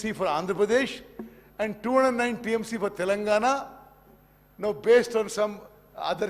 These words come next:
calculations. This document was signed on behalf of Telangana by Doctor S K Joshi, Principal Secretary Irrigation, and by Adityanath Das, Principal Secretary, uh, for An-, Andhra. The implication is,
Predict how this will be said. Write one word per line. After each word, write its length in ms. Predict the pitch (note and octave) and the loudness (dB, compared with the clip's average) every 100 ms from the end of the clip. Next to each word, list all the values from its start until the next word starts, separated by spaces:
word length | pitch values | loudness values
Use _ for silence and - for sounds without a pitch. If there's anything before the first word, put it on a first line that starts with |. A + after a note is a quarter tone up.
| - | -4
calculations. 580 | F3 E3+ D#3 B2 A#2+ - - _ _ _ _ _ _ _ _ _ _ _ _ D3 | -8 -8 -16 -16 -18 -20 -20 _ _ _ _ _ _ _ _ _ _ _ _ -6
This 160 | A3+ A3+ | -4 -4
document 600 | - G#3 G#3+ C#4 C#4+ C4+ | 4 4 4 -4 -2 4
was 200 | B3+ A#3 | 2 4
signed 320 | A3 A#3+ B3 | 2 2 0
on 160 | G3+ G#3 | -2 -2
behalf 320 | G3 G#3+ A3+ | 2 4 4
of 40 | A3+ | 4
Telangana 560 | G#3+ A3 G#3+ A3 B3+ | -2 0 2 0 0
by 160 | A3 A3 | 0 0
Doctor 300 | G3+ G3 F#3+ | 0 -2 -2
S 120 | F#3 | -4
K 180 | G#3+ G#3+ | -4 -4
Joshi, 460 | E3+ F#3+ - C4 B3 - - _ - | -2 -4 -6 -10 -12 -20 -20 _ -10
Principal 300 | F#3+ - G#3 | -10 -2 -2
Secretary 380 | F#3 F#3 G#3 A3 | -2 -8 -8 -8
Irrigation, 420 | D3+ C#3+ C3+ B2 - - - - - | -8 -10 -12 -18 -20 -20 -20 -20 -4
and 220 | F#3+ G#3+ | -2 0
by 120 | G#3+ | 0
Adityanath 680 | G3 E3+ G3 A3+ G#3+ G#3 G#3 | 0 -2 -4 -8 -2 -2 2
Das, 240 | G#3 A3+ | 0 0
Principal 360 | - F#3+ - G3 | -6 -12 -6 -4
Secretary, 500 | F#3 F#3 F3+ B3 C#4+ - - - - _ | -4 -6 -8 -12 -12 -18 -20 -20 -20 _
uh, 120 | - | -6
for 200 | F3 G3+ G#3+ | -2 -2 -2
An-, 140 | E3 F3 | -2 -2
Andhra. 440 | D3+ E3+ D3 A#2 - - _ _ _ _ _ _ _ C3+ | -4 -4 -6 -8 -12 -20 _ _ _ _ _ _ _ -4
The 100 | G#3 - F#3 | -4 -2 -8
implication 680 | G3+ B3+ C#4+ D4 C#4 A#3+ | -6 0 2 6 6 4
is, 440 | F3+ D#3+ A3+ - | 2 0 -2 -6